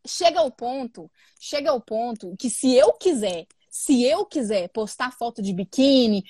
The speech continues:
se eu quiser falar de bronzeador, sabe, não tem problema. Porque eu,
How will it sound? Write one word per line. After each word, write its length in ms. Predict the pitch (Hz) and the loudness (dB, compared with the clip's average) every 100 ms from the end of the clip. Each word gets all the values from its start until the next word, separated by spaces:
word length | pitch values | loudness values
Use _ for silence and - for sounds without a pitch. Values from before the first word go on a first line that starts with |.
| - | -2
se 100 | 349 | 2
eu 60 | 339 | 2
quiser 240 | 262 262 | 2 2
falar 240 | 247 233 | 0 0
de 80 | 220 | 0
bronzeador, 540 | 196 214 202 196 269 254 _ _ _ _ _ _ _ _ _ - 175 - | -2 -2 -2 4 4 4 _ _ _ _ _ _ _ _ _ -18 -16 -2
sabe, 360 | 294 233 220 | 4 6 6
não 180 | 226 254 | 6 4
tem 160 | 254 240 | 4 4
problema. 600 | 247 196 185 175 170 - _ _ _ | 4 4 2 -2 -6 -10 _ _ _
Porque 340 | 220 208 233 - | 2 4 2 4
eu, 240 | 254 277 | 6 4